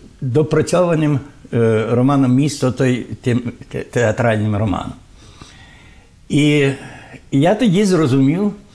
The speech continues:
що це тільки частинка щось про Коломию сказано. І сказав, я признався, що я хочу написати фундаментальну річ про Коломию, так, значить, е,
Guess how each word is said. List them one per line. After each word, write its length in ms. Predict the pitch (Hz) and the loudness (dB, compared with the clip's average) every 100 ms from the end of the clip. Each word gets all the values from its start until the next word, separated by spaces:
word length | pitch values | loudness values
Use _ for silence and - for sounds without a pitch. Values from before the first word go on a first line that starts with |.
| - - - - | -20 -20 -20 -8
що 140 | - | -4
це 140 | 135 208 | 0 0
тільки 280 | 196 175 196 | 0 -2 -2
частинка 640 | 185 - 175 123 95 110 | 0 0 0 0 0 -4
щось 340 | - 120 104 | -4 -2 -2
про 180 | - 107 | -2 -4
Коломию 400 | 123 104 104 104 | 0 0 0 -2
сказано. 520 | 95 - 92 - - - - - - - - - - - - - - - - | -4 -4 -6 -6 -12 -16 -20 -20 -20 -20 -20 -20 -20 -20 -20 -20 -20 -20 -8
І 240 | 113 120 120 - - - - - | 0 0 0 -4 -20 -20 -20 -14
сказав, 460 | - - 143 185 233 | -10 -2 0 2 2
я 100 | 180 | 2
признався, 760 | 131 143 131 135 131 - 190 220 - - - - - - - - - | 2 0 2 2 0 0 0 -2 -6 -20 -20 -20 -20 -20 -20 -20 -20
що 520 | - - 135 131 120 110 - - - - | -10 -2 2 2 0 -4 -12 -20 -12 -2
я 200 | 127 180 | 0 0
хочу 320 | - 202 165 | 0 -2 -2
написати 440 | 165 151 175 175 | -2 0 0 -2
фундаментальну 840 | 147 160 143 147 143 190 180 175 160 | -2 0 0 2 2 2 0 0 0
річ 380 | 156 - - - | -2 -4 -10 -10
про 280 | - 131 120 - - - - | -2 0 -2 -6 -20 -20 -8
Коломию, 500 | 127 131 139 170 180 | 0 2 2 2 0
так, 340 | 127 156 156 - | 0 -2 -2 -6
значить, 360 | 147 143 147 - - - - - - | -2 0 -2 -4 -10 -20 -20 -18 -4
е, 220 | 135 127 | -2 -2